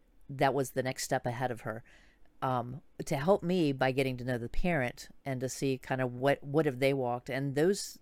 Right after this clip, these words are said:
experiences are what helped lead us to even start Water Prairie, because we knew how valuable those friendships were. And we didn't get together with them much, but it gave Emily someone else that she could look at, that she could relate to. Um, and again, it gave me a parent I could pick her brain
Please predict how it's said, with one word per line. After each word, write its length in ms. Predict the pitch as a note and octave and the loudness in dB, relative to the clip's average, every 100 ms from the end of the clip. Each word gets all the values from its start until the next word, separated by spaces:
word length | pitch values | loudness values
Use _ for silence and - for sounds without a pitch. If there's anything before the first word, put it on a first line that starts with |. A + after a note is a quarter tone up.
| - | -10
experiences 500 | C#3 D3+ D3 C3+ C3 | -6 -4 -4 -4 -4
are 120 | B2+ | -2
what 260 | B2+ C#3 - | 0 -2 -2
helped 340 | - D3+ C#3 - | -6 -4 -4 -4
lead 240 | C3+ C#3 | -2 -2
us 180 | C3 - | -2 -4
to 120 | - | -6
even 200 | B2 A2+ | -6 -6
start 280 | A#2 - C#3 | -6 -2 -2
Water 200 | B2+ A#2+ | -2 -6
Prairie, 340 | A2+ A#2 A2 A2 - - - - - | -6 -10 -12 -14 -18 -20 -20 -20 -6
because 440 | - C#3 - D3+ C3+ | -4 -2 2 2 2
we 80 | C#3+ | 0
knew 160 | C#3+ | 0
how 140 | C3+ C3+ | 0 0
valuable 440 | B2+ C3 B2+ A#2+ | 2 2 0 -2
those 220 | A2+ A#2+ | -2 -4
friendships 480 | - B2 A#2 A#2 - | -4 -8 -4 -6 -4
were. 220 | C3 A#2 - - - - - - - | -2 -2 -4 -18 -20 -20 -20 -12 0
And 280 | D#3 D#3 D#3 | 2 2 4
we 100 | G3 | 4
didn't 160 | G#3+ | 4
get 80 | G#3 | 0
together 260 | G3+ F3 F3 | 2 4 4
with 140 | E3+ | 2
them 120 | D3 | 2
much, 380 | C#3 C3+ - - - - - | 0 -2 -4 -6 -8 -4 0
but 80 | D#3 | 2
it 60 | D#3 | 4
gave 220 | F3+ E3 | 4 4
Emily 260 | E3+ G3 | 4 2
someone 280 | G3 F#3+ E3+ | 2 2 2
else 180 | D#3+ A#2+ | 2 0
that 120 | A#2+ | -2
she 120 | - D3 | -2 0
could 120 | D3+ | 0
look 220 | C#3+ C#3 | 0 0
at, 240 | C3+ B2+ - | 0 0 -2
that 300 | C3 B2+ - | 0 0 0
she 160 | - | -2
could 120 | C3+ | -2
relate 340 | C3 C3 C#3 - | 2 2 2 0
to. 280 | - A2+ B2 - - - - - | -4 -4 -6 -12 -18 -18 -12 0
Um, 240 | C#3 B2+ B2+ | 2 2 0
and 120 | D3 | 0
again, 220 | C#3+ E3+ | 2 2
it 60 | C3+ | 2
gave 200 | C#3 C#3 | 2 2
me 140 | D3 | 4
a 60 | D3 | 2
parent 400 | - D3+ D3+ B2+ | 2 -2 -2 -2
I 80 | A#2+ | -2
could 200 | - A2+ | -4 -4
pick 160 | C#3+ | -2
her 80 | C3 | -2
brain 400 | A#2+ B2 A#2+ G#2+ | -2 -2 -2 -6